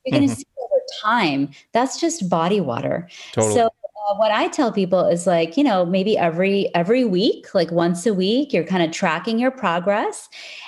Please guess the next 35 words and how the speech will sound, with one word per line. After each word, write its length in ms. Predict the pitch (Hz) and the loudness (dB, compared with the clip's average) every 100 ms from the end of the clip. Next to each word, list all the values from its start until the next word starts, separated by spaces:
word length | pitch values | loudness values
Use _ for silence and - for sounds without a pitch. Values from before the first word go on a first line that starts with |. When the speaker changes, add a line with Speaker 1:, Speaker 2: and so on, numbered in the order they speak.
| - | -2
Speaker 1:
And, 540 | 214 208 208 208 208 | 0 2 2 2 2
uh, 640 | - 196 196 196 190 170 | 0 0 2 2 2 2
you 200 | 92 247 | 2 0
know, 180 | 214 190 | 2 2
the, 260 | 170 202 180 | 2 0 2
those 260 | 202 226 185 | 2 2 2
day-to-day 500 | 220 269 269 214 196 | 2 2 2 0 0
fluctuations 1120 | 202 196 185 165 170 - 233 233 240 240 - - - - | -2 -2 0 2 2 0 0 0 0 0 -4 -16 -12 0
really 260 | 240 277 | 2 2
don't 240 | 247 214 175 | 2 0 -2
serve 400 | - 208 214 147 | 0 2 2 0
you, 320 | 117 73 147 - - _ | -2 -2 -4 -12 -20 _
whether 360 | 185 196 196 143 | 0 2 2 2
Speaker 2:
Mm-hmm. 100 | 143 | -2
Speaker 1:
it's 100 | - _ _ - | -4 _ _ -2
up 160 | 269 - | 0 2
or 140 | 233 | 0
down. 680 | 190 185 220 180 156 151 - - | 2 0 2 2 2 0 -2 -2
It's 320 | 190 - - | -4 -4 -2
not 360 | 196 202 240 170 | 2 2 0 0
real 640 | 185 196 180 175 170 151 - | 2 2 4 4 2 0 -4
fat 240 | 160 156 202 | -4 -2 0
loss, 420 | 220 302 302 - - | 2 0 -2 -10 -2
and 260 | 175 170 165 | 0 2 2
it 140 | 180 | -2
can 340 | 214 202 175 170 | 0 0 0 0
really 640 | 208 226 226 220 214 - - _ | 0 2 2 0 -2 -10 -20 _
mess 340 | 180 190 202 - | 0 2 0 0
with 160 | 233 214 | -2 2
your 180 | 180 | 2
mind, 720 | 185 247 277 262 247 240 233 226 - | 2 2 2 2 2 0 2 0 0
and 340 | 185 180 180 175 | 0 2 2 2
it's 160 | 175 - | -2 0
just 180 | 226 - | -2 -2
counterproductive 960 | 196 180 185 180 151 151 175 - - | 0 0 0 0 -2 -2 -4 -6 -6